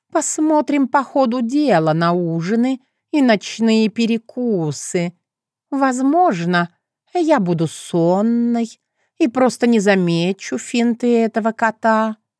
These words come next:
не очень уверенно ответила она. «А может, у него проснётся чувство самосохранения,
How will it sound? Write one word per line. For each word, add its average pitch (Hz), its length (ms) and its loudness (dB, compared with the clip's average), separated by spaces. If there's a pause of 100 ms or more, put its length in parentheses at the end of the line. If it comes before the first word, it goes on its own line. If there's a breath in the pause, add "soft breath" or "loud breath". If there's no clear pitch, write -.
(280)
не 170 160 0
очень 170 440 0
уверенно 240 640 0
ответила 185 640 -2
она. 147 420 -4 (520)
«А 277 120 0
может, 226 760 2 (340)
у 370 100 2
него 160 460 4
проснётся 254 760 -4
чувство 240 420 -6
самосохранения, 196 1500 -2